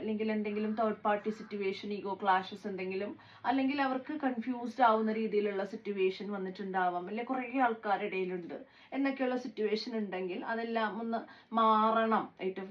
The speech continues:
Wands-ന്റെ ക്ലാരിഫിക്കേഷൻ അല്ലെ, കുറച്ച് ക്ഷമയോടെ ഇരുന്ന് അതൊന്ന് മാറട്ടെ എന്നും അവര് വിചാരിക്കുന്നു. Because ഇവിടെ എക്സ്ട്രാ മാരിറ്റൽ റീഡിംഗ് ആണ് അല്ലെ, നിങ്ങൾക്കറിയാം Hierophant എപ്പോഴും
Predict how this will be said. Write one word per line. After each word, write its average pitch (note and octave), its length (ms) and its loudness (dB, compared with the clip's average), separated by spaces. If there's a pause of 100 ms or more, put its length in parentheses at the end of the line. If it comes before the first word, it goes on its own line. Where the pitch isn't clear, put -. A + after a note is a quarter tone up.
Wands-ന്റെ G3 420 -4
ക്ലാരിഫിക്കേഷൻ F3+ 800 0
അല്ലെ, F3+ 240 -2
കുറച്ച് - 280 -6 (540)
ക്ഷമയോടെ A3+ 680 2
ഇരുന്ന് A3 300 0 (140)
അതൊന്ന് A3+ 260 -2 (120)
മാറട്ടെ G3+ 640 0 (560)
എന്നും G#3+ 280 4 (120)
അവര് G3 240 0
വിചാരിക്കുന്നു. F3 680 -2
Because A3 320 -4 (120)
ഇവിടെ F#3+ 240 -2
എക്സ്ട്രാ G#3+ 340 -6
മാരിറ്റൽ G#3 420 -2
റീഡിംഗ് F#3 380 -2
ആണ് D#3+ 120 -4
അല്ലെ, A3 220 -2
നിങ്ങൾക്കറിയാം F#3+ 640 -2
Hierophant F3+ 460 -6
എപ്പോഴും E3+ 260 -12